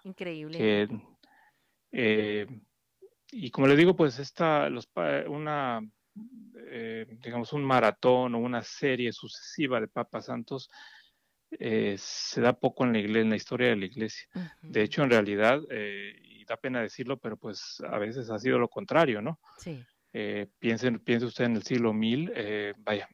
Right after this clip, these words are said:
Speaker 2: en el, en el
Speaker 1: <laughs>
Speaker 2: año mil, mil cien,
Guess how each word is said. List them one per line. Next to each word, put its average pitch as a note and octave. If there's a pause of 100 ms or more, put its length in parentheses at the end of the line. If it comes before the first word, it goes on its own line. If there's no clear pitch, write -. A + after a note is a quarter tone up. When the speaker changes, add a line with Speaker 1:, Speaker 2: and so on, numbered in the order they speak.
(280)
Speaker 2:
en G2+
el, G2+ (240)
en G#2+
el A2
Speaker 1:
<laughs> -
Speaker 2:
año A2
mil, C#3
mil B2+
cien, B2+